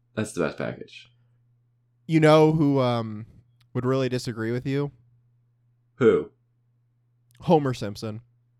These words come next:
Speaker 1: Oh.
Speaker 2: Oh. You see, he goes strawberry cream.
Speaker 1: Yeah.
Speaker 2: Not, not
Speaker 1: Mm,
Speaker 2: chocolate.
Speaker 1: yeah. Yeah.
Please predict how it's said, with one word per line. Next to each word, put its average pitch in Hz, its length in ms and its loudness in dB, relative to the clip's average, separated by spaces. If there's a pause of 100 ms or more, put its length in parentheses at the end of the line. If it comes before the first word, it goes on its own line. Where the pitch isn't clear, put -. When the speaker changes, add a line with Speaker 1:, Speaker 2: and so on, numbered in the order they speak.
(440)
Speaker 1:
Oh. 165 440 -4 (1080)
Speaker 2:
Oh. 240 280 2 (600)
You 147 80 -6
see, 185 160 -4
he 202 220 -2
goes 170 300 4
strawberry 117 1160 0 (440)
cream. 104 500 -10 (260)
Speaker 1:
Yeah. 82 480 0 (640)
Speaker 2:
Not, 123 460 -4
not 120 280 -6
Speaker 1:
Mm, - 40 -16
Speaker 2:
chocolate. 117 600 -6 (100)
Speaker 1:
yeah. - 80 -14 (720)
Yeah. - 300 -16